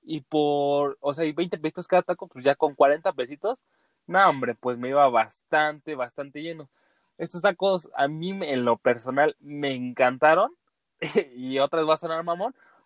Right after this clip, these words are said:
pero alguna vez Luisito Comunica también fue a tragar ahí con Coreano Vlogs. De hecho, creo que fue uno de sus primeros videos con él, y,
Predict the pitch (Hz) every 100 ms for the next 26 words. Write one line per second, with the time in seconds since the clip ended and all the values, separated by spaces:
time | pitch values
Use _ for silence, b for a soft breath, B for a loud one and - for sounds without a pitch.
0 | _ - 135 131 135 139 165 175 175 175
1 | 175 147 165 160 170 165 151 151 165 165
2 | 214 143 151 160 151 170 - 156 147 151
3 | 151 156 170 143 131 123 120 120 131 131
4 | 143 147 143 147 165 - _ _ _ _
5 | 139 143 175 - 170 - 165 165 165 143
6 | 123 135 131 139 139 127 131 139 151 147
7 | 180 - _ _ _ _ _ _ _ -
8 | 135 123 123 127 127 123